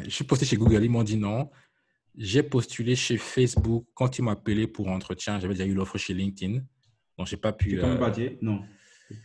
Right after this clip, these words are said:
Speaker 2: Continue.
Speaker 1: Non, j'avais déjà l'offre, j'étais déjà sur le point de bouger pour la Californie, donc c'était un peu, euh, c'était un peu trop tard. Mais encore une fois,
Speaker 2: Est-ce
Speaker 1: c'est juste
Speaker 2: que
Speaker 1: pour dire
Speaker 2: c'était
Speaker 1: que c'est pas
Speaker 2: intéressant, euh, ou si tu étais encore une étape, euh, où tu, tu devais encore passer d'autres, parce qu'il y a toujours un process de, je sais pas, peut-être quatre ou cinq étapes.
Speaker 1: Non, tu, tu as le process de quatre, cinq étapes. C'était juste la,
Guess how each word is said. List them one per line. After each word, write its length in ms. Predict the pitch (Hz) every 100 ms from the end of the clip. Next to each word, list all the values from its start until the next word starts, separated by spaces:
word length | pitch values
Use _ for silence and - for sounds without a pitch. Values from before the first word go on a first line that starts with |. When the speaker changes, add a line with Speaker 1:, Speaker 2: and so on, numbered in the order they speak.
| -
Speaker 2:
Continue. 300 | 104 - 107
Speaker 1:
Non, 160 | 127 117
j'avais 160 | 117
déjà 180 | 113 113
l'offre, 280 | 104 104 -
j'étais 160 | - -
déjà 80 | 101
sur 140 | 104
le 60 | 90
point 140 | 95
de 80 | 87
bouger 260 | 80 78
pour 140 | 92 90
la 80 | 82
Californie, 460 | 82 80 82 82
donc 120 | 82
c'était 100 | -
un 60 | 87
peu, 160 | 90 82
euh, 160 | 80
c'était 140 | - 90
un 40 |
peu 120 | -
trop 160 | - 87
tard. 300 | 85 82 85 _ 87
Mais 340 | 85 73 67 -
encore 160 | 147
une 20 |
fois, 80 | 135
Speaker 2:
Est-ce 60 | 127
Speaker 1:
c'est 60 |
juste 60 | 131
Speaker 2:
que 40 | 151
Speaker 1:
pour 80 |
dire 100 | 127
Speaker 2:
c'était 120 | 131 131
Speaker 1:
que 60 | 120
c'est 60 | 113
pas 140 | 117
Speaker 2:
intéressant, 340 | 120 127 123 120
euh, 280 | 110 107 110
ou 80 | 147
si 160 | 135
tu 80 | 117
étais 120 | 139
encore 240 | 139 135 139
une 100 | 131
étape, 520 | 117 - 135 135 -
euh, 80 | 135
où 160 | 131 131
tu, 240 | - 117
tu 120 | 110
devais 140 | 120 120
encore 260 | 113 113
passer 720 | 123 110 127 123 120 117 117 113
d'autres, 320 | 117 113 107
parce 180 | 107 107
qu'il 160 | 113
y 60 | 123
a 40 |
toujours 240 | 120 120 120
un 100 | 110
process 420 | 113 104 117 107
de, 100 | 104
je 60 |
sais 80 | 110
pas, 140 | 110 107
peut-être 280 | 113 110
quatre 260 | - 104 -
ou 40 | 107
cinq 220 | 110 104
étapes. 260 | 101 - - 110 107 104 -
Speaker 1:
Non, 200 | 135 117
tu, 160 | - -
tu 100 | 135
as 40 |
le 60 | 117
process 220 | 120 110
de 60 | -
quatre, 160 | 104
cinq 120 | 101 -
étapes. 180 | 95
C'était 160 | - 110
juste 140 | 101
la, 240 | 107 98